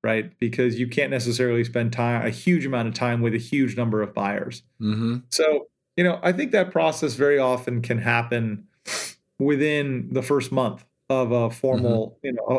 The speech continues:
Speaker 1: a formal engagement with buyer, you know, uh, with a set of buyers. Um, I think if it, if it's not happening by the end of the second month,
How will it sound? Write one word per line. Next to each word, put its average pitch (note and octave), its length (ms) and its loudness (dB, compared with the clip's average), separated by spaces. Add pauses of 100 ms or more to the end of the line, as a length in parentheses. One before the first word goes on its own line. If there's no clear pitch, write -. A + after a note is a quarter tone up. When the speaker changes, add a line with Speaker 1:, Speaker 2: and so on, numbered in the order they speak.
Speaker 1:
a C3 60 0
formal C#3+ 380 2
engagement B2 580 0
with G#2+ 140 -2
buyer, G#2 460 -2
you C3+ 120 -4
know, B2+ 220 0
uh, C3+ 40 4
with C3+ 220 2
a B2+ 40 0
set B2 200 0
of A2 80 0
buyers. G#2+ 540 -2
Um, A#2 520 -2 (600)
I C3 40 2
think E3+ 240 0
if C#3 140 0
it, - 240 0 (100)
if C#3+ 140 0
it's D3+ 140 -4
not A3+ 160 2
happening D#3 720 0
by C3 400 -2
the C#3 160 2
end D3 100 2
of C3+ 60 0
the A#2+ 80 -2
second C3+ 380 -2
month, A2+ 400 -2